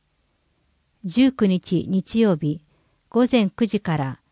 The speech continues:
品評会、出品物の鑑賞会を行います。品評会、出品物の予約販売は行いません。十九日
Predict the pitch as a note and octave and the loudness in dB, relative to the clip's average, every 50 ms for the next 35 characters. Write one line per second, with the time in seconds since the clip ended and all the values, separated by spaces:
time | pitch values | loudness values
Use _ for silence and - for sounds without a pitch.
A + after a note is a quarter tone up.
0 | _ _ _ _ _ - - A#3 A#3+ A#3+ A3+ - B3+ B3+ A#3 A3 _ - E3+ D3+ | _ _ _ _ _ -2 0 2 2 2 0 0 0 0 0 0 _ -2 -2 -2
1 | C#3+ - - - - G#3 F3+ - - - B3 A3+ G#3 G#3 - - E3+ D#3 C3+ - | -2 -4 -8 -6 -4 -4 -4 -4 -2 -2 0 0 0 -2 -4 -4 -4 -6 -4 -4
2 | - F#3+ G3 G#3+ F#3+ - A#3+ A3+ G#3 - F3 E3 D3+ C#3+ C3 - - D#3+ D#3 D#3 | -2 -2 -2 -2 -2 -2 -2 -4 -2 -2 -4 -2 -2 -2 -4 -4 -4 -4 -2 -2
3 | D#3 D#3 D3+ C#3+ C#3 - - - - _ _ _ _ _ _ _ _ _ _ _ | -2 -2 -4 -6 -8 -10 -14 -18 -20 _ _ _ _ _ _ _ _ _ _ _
4 | _ _ _ _ _ _ _ _ _ _ _ _ - A#3+ B3 B3+ B3+ - C#4+ C#4 | _ _ _ _ _ _ _ _ _ _ _ _ -2 0 0 0 0 0 0 0
5 | C4 C4 - F#3 F3 - - G3+ F3+ - _ - B3 A#3 G#3 F#3+ F3+ - F#3+ F3 | 0 0 0 0 -2 -2 -2 -6 -8 -6 _ -2 0 0 0 -2 -4 -4 -4 -4
6 | D#3 C#3+ - - - - G3 F#3 G3+ G#3+ A3 - A#3 F#3+ A3+ A#3+ A3 G3+ F3+ E3 | -4 -6 -8 -12 -10 -6 -2 0 0 0 0 -2 -2 0 2 2 2 2 0 0
7 | D#3+ D#3 C#3+ C3 - - E3+ - F3 F3+ E3+ D#3+ D#3+ D#3+ D#3+ D3+ - - D#3+ D3 | -2 -2 -4 -8 -10 -14 -10 -6 -4 -2 0 0 0 0 -2 -4 -4 -6 -6 -6
8 | C#3 - _ _ _ _ _ _ _ _ _ _ _ _ _ _ _ _ _ _ | -6 -10 _ _ _ _ _ _ _ _ _ _ _ _ _ _ _ _ _ _
9 | _ _ _ _ _ _ _ _ _ _ _ B3+ G3 - B3+ C#4+ D4 C#4+ - A3+ | _ _ _ _ _ _ _ _ _ _ _ -20 -8 -4 -2 -2 -2 -2 -2 -2
10 | G3 F#3+ F3+ - - - F3 D#3+ - | -2 -2 -4 -6 -8 -8 -6 -6 -6